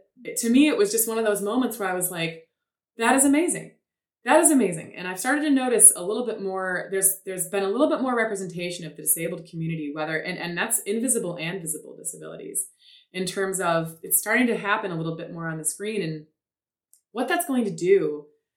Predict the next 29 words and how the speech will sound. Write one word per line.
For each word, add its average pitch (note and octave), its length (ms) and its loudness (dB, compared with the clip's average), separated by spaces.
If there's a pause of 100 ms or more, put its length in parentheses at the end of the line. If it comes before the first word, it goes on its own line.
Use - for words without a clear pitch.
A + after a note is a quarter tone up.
(400)
is G3 140 6
start C#4 240 6
to G#3+ 100 -4
normalize E3+ 580 -2
it - 160 -12
for D#3 80 -10
people. - 440 -14 (240)
You G#3 140 -6
don't C4+ 220 4
have A#3 360 0
to G#3 60 -12
have F#3 560 -4
a F#3+ 60 -10
reason E3 680 -2
for F3 120 -10
having E3+ 320 -4
a D#3 40 -6
disability. D3 520 -8
Some G3 220 -2
of C4+ 120 0
us B3+ 140 -6
are E3 80 -10
just E3 420 -2 (240)
born F3 220 -8
this E3 160 -6
way, D3+ 240 -4
like, D3 280 -10 (140)
you D3+ 140 -14
know, C#3+ 200 -18